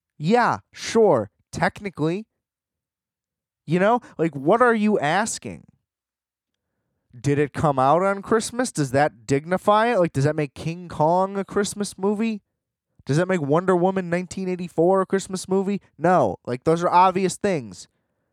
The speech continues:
You know what I mean? You're asking 'cause you know the answer.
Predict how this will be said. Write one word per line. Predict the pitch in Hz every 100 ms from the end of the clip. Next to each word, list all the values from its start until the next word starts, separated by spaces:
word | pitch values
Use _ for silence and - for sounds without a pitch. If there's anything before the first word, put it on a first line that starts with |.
| _ _ _ _ _ _
You | 139
know | 170
what |
I | 190
mean? | 196 190
You're | 180 175
asking | 180 190 202 196
'cause | 202 160
you |
know | 170 170
the | 175 170
answer. | 143 127 107 - 78